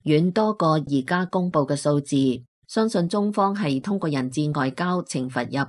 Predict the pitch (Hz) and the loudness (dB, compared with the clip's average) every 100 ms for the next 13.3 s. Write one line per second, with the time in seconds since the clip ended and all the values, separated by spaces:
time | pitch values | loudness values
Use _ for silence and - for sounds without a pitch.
0 | - 127 131 165 175 _ _ - 165 165 | -2 0 2 0 -4 _ _ -4 -4 -2
1 | 151 131 156 151 147 _ - 226 226 175 | -2 0 2 0 0 _ 0 2 2 2
2 | 147 143 160 - 156 151 165 139 131 151 | 0 0 -2 0 0 0 -2 -2 -2 -2
3 | 147 135 147 127 127 156 196 147 123 151 | -2 0 -2 -2 -2 -2 -2 -2 -2 -2
4 | 185 139 147 139 120 123 147 147 135 127 | -2 -2 -2 -2 -4 -4 -2 0 0 -2
5 | 160 165 160 - _ _ - 160 143 143 | -2 -2 -2 -6 _ _ -6 -2 -2 0
6 | 202 202 160 139 156 131 147 127 127 123 | 0 0 0 0 -2 -2 -2 -2 -2 -2
7 | 117 170 - _ - 160 175 139 147 139 | -2 -2 -4 _ -4 -2 0 -2 -2 0
8 | 135 - 165 160 147 127 127 139 117 139 | 0 0 -2 0 -2 -4 -2 -2 0 -4
9 | 131 143 139 160 131 220 220 220 143 151 | 0 -2 0 -2 0 0 0 0 -2 -2
10 | 135 170 190 151 147 - 143 135 139 135 | 0 -2 0 2 2 0 0 0 0 0
11 | - 139 131 143 151 147 - 165 160 127 | 0 -2 -2 -2 -2 -2 0 0 0 -4
12 | _ _ - 170 156 143 139 135 147 147 | _ _ -2 0 2 2 2 0 0 0
13 | 147 135 131 | 0 0 -2